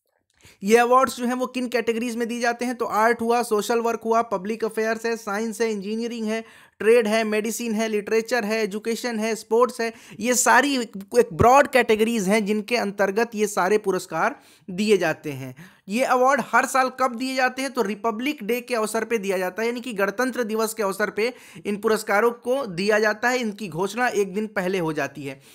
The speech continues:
अब इस साल हम बात करें कि किसको किसको मिला है ये पुरस्कार, उसके पहले, सबसे पहले मैं बता दूं कि आपको कितने लोगों को पद्म अवार्ड मिला है। तो टोटल एक सौ उन्नीस लोगों को पद्म पुरस्कार मिला है। इसमें एक पुरस्कार जो है, वो डुओ है, मतलब डुओ का मतलब होता है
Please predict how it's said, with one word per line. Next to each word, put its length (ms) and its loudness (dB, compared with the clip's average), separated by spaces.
अब 140 2
इस 160 0
साल 140 2
हम 180 0
बात 240 0
करें 200 0
कि 140 -6
किसको 380 -6
किसको 400 -4
मिला 280 0
है 120 2
ये 100 0
पुरस्कार, 560 -4
उसके 260 -2
पहले, 300 0
सबसे 280 -2
पहले 240 0
मैं 120 -4
बता 220 0
दूं 140 -4
कि 100 -4
आपको 300 0
कितने 420 -6
लोगों 220 2
को 120 0
पद्म 300 0
अवार्ड 280 2
मिला 180 -2
है। 60 0
तो 120 -4
टोटल 480 2
एक 260 -2
सौ 140 0
उन्नीस 520 -6
लोगों 280 0
को 160 -2
पद्म 340 0
पुरस्कार 500 0
मिला 220 0
है। 180 -6
इसमें 300 -4
एक 380 0
पुरस्कार 420 2
जो 100 -4
है, 60 2
वो 120 0
डुओ 360 2
है, 180 0
मतलब 440 -4
डुओ 240 -4
का 120 0
मतलब 360 -2
होता 220 -2
है 200 -6